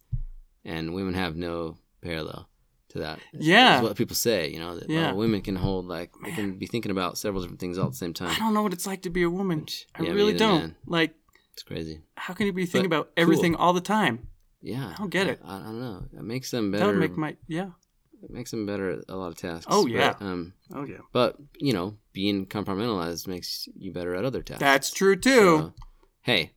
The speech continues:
Speaker 1: men and women are both awesome.
Speaker 2: Yeah, we're both, <laughs> that is the, that is the
Speaker 1: That is
Speaker 2: takeaway.
Speaker 1: the point. We're
Speaker 2: Yes.
Speaker 1: awesome in different ways.
Speaker 2: There's no, no gender wars here. We're all friends. We're just different.
Speaker 1: Yep. And we can be awesome
Speaker 2: That's right.
Speaker 1: together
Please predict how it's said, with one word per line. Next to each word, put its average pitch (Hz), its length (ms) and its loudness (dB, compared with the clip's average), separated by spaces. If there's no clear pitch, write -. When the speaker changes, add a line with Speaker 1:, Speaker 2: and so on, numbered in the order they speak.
Speaker 1:
men 139 140 0
and 160 80 4
women 160 240 4
are 107 40 4
both 127 260 6
awesome. 127 500 4
Speaker 2:
Yeah, 381 460 12
we're 349 100 12
both, 370 260 12
<laughs> - 20 -8
that 311 140 12
is 359 220 12
the, 330 480 8
that 285 240 12
is 285 220 10
the 233 100 8
Speaker 1:
That 226 300 10
is 196 80 12
Speaker 2:
takeaway. 156 140 10
Speaker 1:
the 131 40 6
point. 127 360 4
We're 160 80 6
Speaker 2:
Yes. 170 160 12
Speaker 1:
awesome 170 200 2
in 147 120 4
different 107 340 4
ways. 110 180 8
Speaker 2:
There's 208 220 12
no, 226 580 12
no 208 680 10
gender 190 320 10
wars 165 320 10
here. 156 400 10
We're 160 180 6
all 175 100 10
friends. 175 460 8
We're 170 100 4
just 180 200 2
different. 180 580 6
Speaker 1:
Yep. 90 220 -2
And 107 120 -4
we 104 80 -2
can 113 80 0
be 98 100 4
awesome 92 440 -2
Speaker 2:
That's 147 260 2
right. 160 140 6
Speaker 1:
together 104 220 0